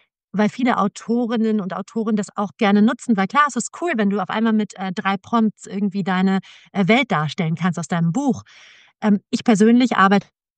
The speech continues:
in meinen Hörbuchtrailern komplett ohne K I, weil ich nämlich denke, ich will nicht, dass meine Stimme geklaut wird, also will ich nicht Bilder von Grafikdesignern klauen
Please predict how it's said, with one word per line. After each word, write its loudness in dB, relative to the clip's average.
in 2
meinen 2
Hörbuchtrailern 0
komplett -4
ohne -2
K -6
I, -2
weil 0
ich -4
nämlich 0
denke, 0
ich 0
will 6
nicht, 2
dass -4
meine 2
Stimme -2
geklaut -4
wird, -6
also -2
will 4
ich 0
nicht -2
Bilder 2
von -6
Grafikdesignern -2
klauen 2